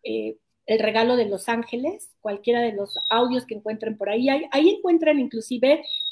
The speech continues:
cada uno de los chakras por si quieren ir trabajando un poquito más. Y bueno, mi correo es elisheva guion bajo de los quintales arroba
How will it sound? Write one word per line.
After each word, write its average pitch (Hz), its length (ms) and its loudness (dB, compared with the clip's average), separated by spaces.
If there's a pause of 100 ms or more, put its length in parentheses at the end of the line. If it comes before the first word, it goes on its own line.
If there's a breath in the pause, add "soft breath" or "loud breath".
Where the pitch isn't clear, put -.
cada 311 300 10
uno 294 160 4
de 269 80 6
los 226 160 -4
chakras 269 400 -4
por - 120 -14
si - 140 -14
quieren 240 320 0
ir 233 120 -4
trabajando 220 760 -6
un 262 240 0
poquito 233 440 -6
más. 180 220 -14 (540 soft breath)
Y 294 180 6
bueno, 330 560 10
mi 254 360 4
correo 269 460 6
es 269 240 4
elisheva 262 760 4
guion 247 180 0
bajo 240 300 0
de 226 100 -2
los 208 260 -10
quintales 240 680 -4
arroba 233 760 0